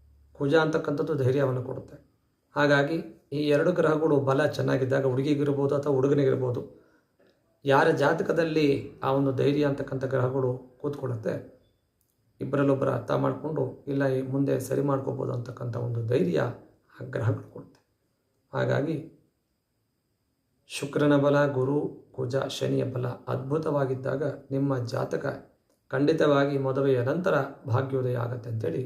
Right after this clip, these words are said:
ಹೇಳ್ಬೋದು. ಐಷಾರಾಮಿ ಜೀವನ, ಲಕ್ಸುರಿ ಅಂತೇನು ಹೇಳ್ತೀವಿ, ಆ ಜೀವನವನ್ನು ಕೊಡ್ತಕ್ಕಂಥದ್ದು ಶುಕ್ರ. ವಿಶೇಷವಾಗಿ ಮದುವೆಯ ನಂತರದಲ್ಲಿ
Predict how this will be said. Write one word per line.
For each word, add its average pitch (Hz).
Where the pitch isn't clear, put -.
ಹೇಳ್ಬೋದು. -
ಐಷಾರಾಮಿ 165
ಜೀವನ, 127
ಲಕ್ಸುರಿ 127
ಅಂತೇನು -
ಹೇಳ್ತೀವಿ, 139
ಆ 127
ಜೀವನವನ್ನು 139
ಕೊಡ್ತಕ್ಕಂಥದ್ದು 127
ಶುಕ್ರ. -
ವಿಶೇಷವಾಗಿ 143
ಮದುವೆಯ 131
ನಂತರದಲ್ಲಿ 143